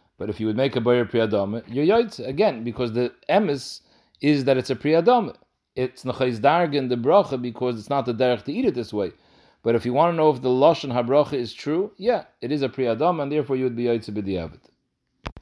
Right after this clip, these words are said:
An interesting shaila the Sha'ar Tshuva brings down. What happens on bread if you made a Bayer Pri Adama? So he says, there's a Machlokes HaPoskim.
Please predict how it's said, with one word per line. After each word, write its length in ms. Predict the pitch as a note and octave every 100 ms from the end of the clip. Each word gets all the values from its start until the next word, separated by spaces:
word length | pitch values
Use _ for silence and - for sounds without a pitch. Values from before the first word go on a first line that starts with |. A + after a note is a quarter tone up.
| _ -
An 80 |
interesting 460 | C#3+ F3+ G3 F3+ D3+
shaila 460 | - D3+ F3 D#3 C3
the 120 | C3
Sha'ar 340 | - B2+ A#2+
Tshuva 260 | - G#3 C#3+
brings 260 | A#2 A2
down. 240 | G2 G2+ F#2+
What 200 | A#2 F#3+
happens 400 | G#3 A3+ F3 C#3
on 240 | C3 A#2
bread 480 | A#2+ E3 C3+ G#2+ G2+
if 140 | A2 -
you 60 |
made 160 | B2 B2
a 60 | A2
Bayer 200 | A#2 A2+
Pri 160 | B2+
Adama? 380 | C#3 E3 F#3 C3+ _ _ _ _ _ _ _ _ _ _ _ _ _
So 240 | _ - B2+
he 120 | B2
says, 280 | - F#3 D#3
there's 120 | B2+
a 40 |
Machlokes 440 | C3 A#2+ C#3+ C3+ D3
HaPoskim. 460 | D3 F#3 F3 C3+